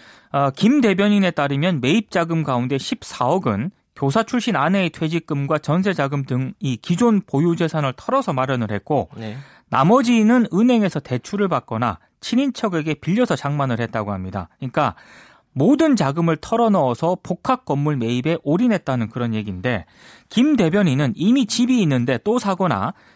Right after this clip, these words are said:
Speaker 1: 시세 차익을 노리고 되파는 투기에 해당하지 않는다라고 해명을 했지만 해당 건물이 재개발 지역에 있다는 점에서 논란이 되고 있습니다.
Speaker 2: 네.
Speaker 1: 특히 복합 건물이 소재한 흑석동 같은 경우는 이른바 파리 부동산 대책 때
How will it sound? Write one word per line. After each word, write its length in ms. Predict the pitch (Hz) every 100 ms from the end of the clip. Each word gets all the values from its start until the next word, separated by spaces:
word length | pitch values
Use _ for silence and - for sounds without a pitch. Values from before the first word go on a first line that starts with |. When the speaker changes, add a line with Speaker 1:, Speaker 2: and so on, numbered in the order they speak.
| _
Speaker 1:
시세 300 | - 214 285
차익을 420 | 285 254 254 226
노리고 360 | 160 180 185 165
되파는 500 | 135 123 - 220 233
투기에 380 | - 196 214 196
해당하지 480 | 175 175 175 175 -
않는다라고 720 | 147 156 240 226 180 147 143
해명을 380 | 135 165 160 131
했지만 460 | 139 - 123 113 - - - - - -
해당 280 | 226 294
건물이 420 | 254 208 185 208 202
재개발 500 | - 120 214 269 214
지역에 300 | 190 170 143
있다는 380 | 135 147 135
점에서 300 | 120 113 113 127
논란이 360 | 117 165 175
되고 240 | 135 131 110
있습니다. 500 | - 104 95 101 -
Speaker 2:
네. 240 | 127 120 113 131 -
Speaker 1:
특히 400 | 269 294 254 -
복합 420 | - 202 208 196 -
건물이 360 | 196 190 190
소재한 420 | - 165 165 165
흑석동 580 | - - - 269 - 214
같은 300 | 170 - 151
경우는 480 | 120 110 107 131 85 _ _ _
이른바 320 | - 160 208 190
파리 380 | - 285 311
부동산 500 | 262 185 208 220 196
대책 440 | 139 123 - 120 -
때 240 | 175 190